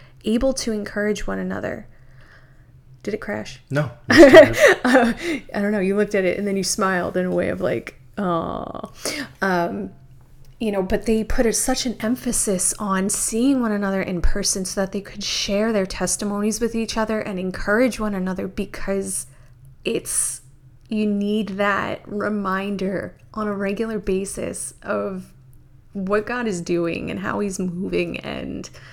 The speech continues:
Speaker 1: the different ways that he reveals himself in our lives, because he doesn't reveal himself the same way to everybody.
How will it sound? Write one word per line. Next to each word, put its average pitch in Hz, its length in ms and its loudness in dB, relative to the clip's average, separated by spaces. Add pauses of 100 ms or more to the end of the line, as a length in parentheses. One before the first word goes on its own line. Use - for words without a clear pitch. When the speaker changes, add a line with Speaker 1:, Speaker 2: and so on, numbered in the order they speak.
(560)
Speaker 1:
the 190 280 -8
different 202 440 -2
ways 175 520 0
that - 160 -8
he 190 180 -6
reveals 185 520 -4
himself - 600 -6
in - 100 -6
our - 140 -4
lives, - 480 -8 (380)
because 202 220 -4
he 220 120 2
doesn't 233 240 0
reveal 226 340 0
himself 202 640 -6
the 180 100 -8
same 202 300 -4
way 208 160 -4
to - 180 -8
everybody. - 580 -2